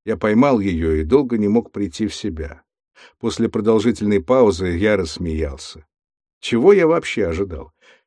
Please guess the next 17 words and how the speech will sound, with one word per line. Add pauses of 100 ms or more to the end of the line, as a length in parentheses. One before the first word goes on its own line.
Кей
совершенно
не
изменилась, (260)
ей
по-прежнему
нравится
унижать
окружающих. (240)
Что
ж, (360)
может
и
правда, (220)
моя
склонность
думать —